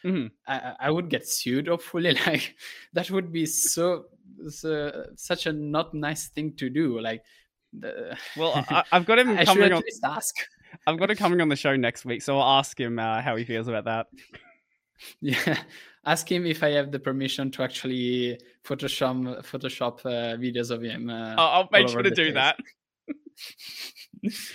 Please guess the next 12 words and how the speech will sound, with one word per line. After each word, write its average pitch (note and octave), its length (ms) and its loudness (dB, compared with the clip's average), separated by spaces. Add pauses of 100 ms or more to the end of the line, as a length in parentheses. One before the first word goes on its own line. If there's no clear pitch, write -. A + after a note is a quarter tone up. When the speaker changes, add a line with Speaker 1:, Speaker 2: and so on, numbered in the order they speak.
(480)
Speaker 1:
Uh, C#3 60 2
Speaker 2:
yeah. C#3+ 400 6 (480)
Speaker 1:
well, B3 380 6
this D4 260 0
has E4 160 -4
been B3 240 2
fun. A#2 460 4
I, C#4 200 8
I've B3+ 140 6
definitely C#4+ 300 0
enjoyed D3 320 0
this. A2+ 400 -8